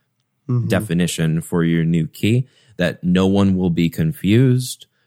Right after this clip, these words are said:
Speaker 2: And especially if you use two minor seven, five seven, and one as just a normal triad.
Speaker 1: Right.
Speaker 2: E-,
Speaker 1: The other
Speaker 2: especially in
Speaker 1: thing,
Speaker 2: those settings.
Speaker 1: too
Speaker 2: You don't have to do that in jazz, obviously. Like, you can find
Speaker 1: Right.
Speaker 2: crazy ways of modulating,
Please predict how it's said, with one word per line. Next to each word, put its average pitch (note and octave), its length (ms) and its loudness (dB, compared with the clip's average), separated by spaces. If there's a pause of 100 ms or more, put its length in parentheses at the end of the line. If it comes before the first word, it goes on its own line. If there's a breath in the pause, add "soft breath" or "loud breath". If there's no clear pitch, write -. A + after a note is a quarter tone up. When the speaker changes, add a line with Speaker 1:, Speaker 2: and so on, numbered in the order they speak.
(140)
Speaker 2:
And F2 320 0
especially A2+ 1000 -4
if - 160 -10
you G2+ 140 0
use F#2+ 320 0
two G2+ 340 -2
minor G#2+ 320 -2
seven, E2+ 540 -4 (260)
five F#2+ 400 -2
seven, E2 520 -2 (600)
and E2+ 180 0
one E2+ 420 0 (100)
as D#2+ 220 -4
just D#2 160 -10
a D2+ 60 -6
normal E2 360 0
triad. B1 520 -6 (260)
Speaker 1:
Right. B2 220 -6 (380 soft breath)
Speaker 2:
E-, - 60 -4
Speaker 1:
The - 60 -10
other - 100 -6
Speaker 2:
especially C#3+ 340 2
in G2+ 60 4
Speaker 1:
thing, F#2+ 80 4
Speaker 2:
those E2+ 140 0
settings. B2+ 320 2
Speaker 1:
too A2+ 60 2
Speaker 2:
You C3 60 4
don't B2 160 0
have A2 100 -2
to F#2 80 -4
do F#2 200 0
that D#2+ 180 -2
in D#2+ 160 -2
jazz, C#2+ 420 -8
obviously. D#2 600 -10
Like, E2 180 -8
you F2+ 100 -4
can F2 100 -6
find F2 340 -2
Speaker 1:
Right. C#2+ 80 -20
Speaker 2:
crazy E2+ 360 -4
ways C#2+ 300 -8
of D2 100 -16
modulating, B1 520 -12